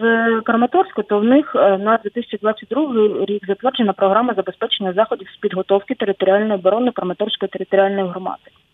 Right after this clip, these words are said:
На неї виділено всього п'ятсот тисяч гривень на рік.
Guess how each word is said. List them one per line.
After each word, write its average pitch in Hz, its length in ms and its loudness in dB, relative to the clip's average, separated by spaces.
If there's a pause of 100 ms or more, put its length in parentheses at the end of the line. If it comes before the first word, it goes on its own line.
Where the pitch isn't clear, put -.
(680)
На 208 100 2
неї 294 220 4
виділено 233 440 2
всього 208 300 -2
п'ятсот 247 440 -4
тисяч 208 340 -4
гривень 180 500 -6
на 185 120 -2
рік. - 300 -8